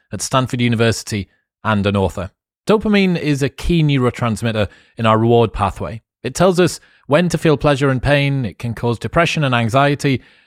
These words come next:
and it's being hijacked by the modern world. Phones, video games, porn, food.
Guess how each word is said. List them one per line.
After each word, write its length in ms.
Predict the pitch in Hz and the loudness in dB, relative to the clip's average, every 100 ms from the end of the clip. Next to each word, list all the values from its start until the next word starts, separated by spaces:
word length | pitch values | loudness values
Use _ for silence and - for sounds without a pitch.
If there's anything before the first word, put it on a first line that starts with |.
| _ _ - | _ _ -4
and 460 | 147 180 165 135 - | 0 0 0 -4 -6
it's 240 | 127 - | -10 -4
being 200 | 151 135 | -2 -2
hijacked 520 | 151 151 131 120 - | 0 0 2 -2 0
by 140 | 123 120 | 0 0
the 80 | |
modern 280 | 117 120 113 | 0 0 0
world. 360 | 131 80 85 - _ - | 0 -2 -6 -16 _ -10
Phones, 500 | - 165 165 160 - | 0 2 2 0 -4
video 320 | 123 143 151 | -2 2 2
games, 360 | 143 143 139 - | 2 0 0 -8
porn, 500 | - 151 147 143 135 | -2 0 2 0 -4
food. 460 | - 147 139 131 | 0 2 2 0